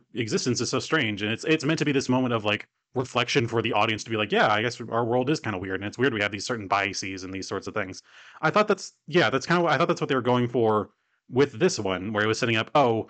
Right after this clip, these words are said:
why do we you know, like, it, it makes up a few decent points of,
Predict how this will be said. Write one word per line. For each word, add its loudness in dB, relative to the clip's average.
why 4
do 4
we -2
you -6
know, -4
like, -2
it, -2
it 4
makes 0
up 4
a 2
few 2
decent -2
points 2
of, 2